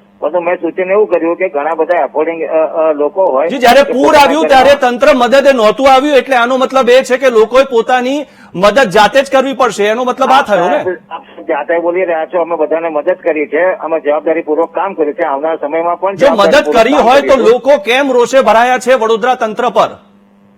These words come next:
Speaker 1: અ, જો, અ, જ્યારે પૂરની પરિસ્થિતિ, કુદરતી આફત હોય ત્યારે ક્યાંક ને ક્યાંક રોષ અને આક્રોશ,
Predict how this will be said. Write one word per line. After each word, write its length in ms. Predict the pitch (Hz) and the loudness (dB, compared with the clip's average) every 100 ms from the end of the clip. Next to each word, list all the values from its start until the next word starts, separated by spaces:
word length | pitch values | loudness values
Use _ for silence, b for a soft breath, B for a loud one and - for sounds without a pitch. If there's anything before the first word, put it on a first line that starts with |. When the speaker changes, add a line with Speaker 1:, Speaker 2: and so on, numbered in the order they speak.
| _ _ _ _ _ - 170 | _ _ _ _ _ -10 -4
Speaker 1:
અ, 320 | 175 180 190 - - | -2 0 -2 -4 -4
જો, 180 | 190 156 | -2 -2
અ, 560 | 104 - 147 151 156 151 | -4 -4 0 2 2 0
જ્યારે 240 | 151 165 | -2 -4
પૂરની 300 | 170 151 170 | -4 -4 -4
પરિસ્થિતિ, 420 | 170 165 170 175 | -6 -6 -6 -6
કુદરતી 380 | 170 151 160 156 | -4 -4 -4 -4
આફત 320 | 139 170 170 | -4 -4 -4
હોય 220 | 175 139 | -2 -2
ત્યારે 760 | 156 _ - 139 147 156 156 143 | -4 _ -8 -4 -2 0 0 -2
ક્યાંક 320 | - 135 131 | -4 -8 -6
ને 80 | 151 | -8
ક્યાંક 300 | 147 151 147 | -6 -6 -4
રોષ 220 | 131 147 | -4 -2
અને 160 | 151 143 | -4 -6
આક્રોશ, 380 | 110 147 147 | -6 -4 -4